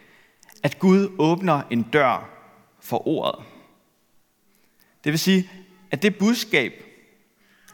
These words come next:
han kommer med, at det ikke bare bliver til tom snak eller teoretiske diskussioner, men at det flytter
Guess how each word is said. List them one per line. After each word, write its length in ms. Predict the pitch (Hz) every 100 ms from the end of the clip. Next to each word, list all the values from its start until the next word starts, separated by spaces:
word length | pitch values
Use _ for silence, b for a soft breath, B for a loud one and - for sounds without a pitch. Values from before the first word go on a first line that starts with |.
| b
han 160 | 143 135
kommer 360 | - 165 160
med, 240 | 123 101 101 - - _ _ _ _ _ b b b b b b b _
at 120 | 131
det 60 | 180
ikke 140 | 196
bare 200 | 156 151 139
bliver 160 | 135
til 260 | 117 117 95 -
tom 260 | - 143 135
snak 380 | - 135 127 151
eller 300 | 117 104 95 95
teoretiske 600 | - - 143 156 135 -
diskussioner, 640 | 117 117 - - 190 160 98 - _ _ _ _ _ _ _ -
men 180 | 123 123
at 100 | 120
det 160 | 147
flytter 380 | 147 160 131 110